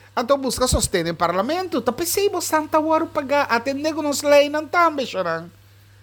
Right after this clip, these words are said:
Pero parlamentario, não. Un más que otro. Tur día de la radio. Tur día de la televisión. Tur día del talk show.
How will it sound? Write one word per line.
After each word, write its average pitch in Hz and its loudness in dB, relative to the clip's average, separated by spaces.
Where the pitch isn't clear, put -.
Pero 247 4
parlamentario, 269 2
não. 233 -2
Un 294 2
más 302 2
que 294 -8
otro. 214 2
Tur 359 4
día 349 2
de 339 0
la 320 2
radio. 262 2
Tur 349 6
día 349 2
de 311 4
la 302 4
televisión. 247 -2
Tur 349 4
día 349 2
del 294 4
talk 262 -2
show. 240 -2